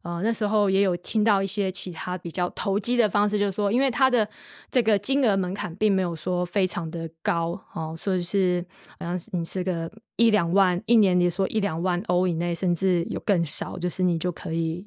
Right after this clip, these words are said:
申请到。其实你如果说有认识的友人啊，有开公司，愿意，或是雇主会帮你就是聘雇你，那给你签一个约，那你们私下这个钱，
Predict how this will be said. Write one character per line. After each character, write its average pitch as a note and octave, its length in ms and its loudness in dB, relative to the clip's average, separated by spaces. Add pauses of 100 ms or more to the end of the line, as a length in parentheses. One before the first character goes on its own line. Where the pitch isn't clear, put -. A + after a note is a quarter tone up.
申 F#3+ 200 0
请 E3 180 -4
到。 E3+ 160 -4
其 - 160 -8
实 F3+ 80 2
你 F#3+ 140 4
如 F3 120 2
果 F3+ 200 2 (460)
说 G3 200 -2
有 F#3+ 180 0
认 A3+ 220 4
识 B3 180 0
的 G#3 200 2
友 F3+ 280 2
人 F3 240 -2
啊， F#3+ 120 0
有 F3 100 0
开 G#3 260 -2
公 G#3 240 0
司， G3+ 520 0 (220)
愿 G3 280 4
意， F3+ 240 2
或 G#3 140 0
是 F#3+ 80 -2
雇 G#3+ 200 0
主 D#3+ 200 -6
会 E3+ 100 -6
帮 F#3+ 220 0
你 E3 200 -2 (220)
就 - 100 -12
是 F3 460 -2 (480)
聘 A3+ 240 4
雇 G#3+ 220 4
你， E3+ 240 2
那 F3 260 -2 (220)
给 F#3 100 -2
你 E3+ 420 -2 (340)
签 - 260 0
一 A3 40 4
个 G3+ 160 2
约， F3+ 380 0 (260)
那 G3 200 0
你 E3+ 80 -2
们 E3 100 -2
私 G3 260 -4
下 G3 160 2
这 F#3 100 -2
个 F3 120 0
钱， - 340 -4